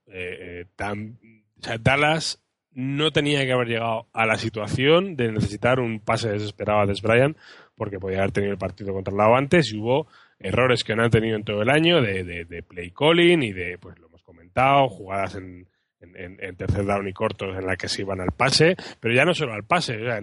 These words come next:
ya no es que estés señalizando pase, es que lo haces en shotgun, con lo cual te estás poniendo en una situación larga innecesariamente, porque aunque sea,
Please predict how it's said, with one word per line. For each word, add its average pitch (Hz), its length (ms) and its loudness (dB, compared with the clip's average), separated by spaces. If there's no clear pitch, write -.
ya 117 120 -2
no 147 80 -4
es 160 80 -8
que - 80 -6
estés 147 220 -6
señalizando 110 460 -2
pase, 139 280 -2
es 113 100 -4
que 139 120 0
lo 135 80 2
haces 147 240 -2
en 135 60 -4
shotgun, 113 500 -2
con 107 80 -20
lo 104 60 -8
cual 120 120 -2
te 127 80 2
estás 131 180 -2
poniendo 143 300 -2
en 147 60 -2
una 113 80 -4
situación 127 360 0
larga 143 360 2
innecesariamente, 127 840 -2
porque 104 140 -8
aunque 95 200 -14
sea, 147 280 0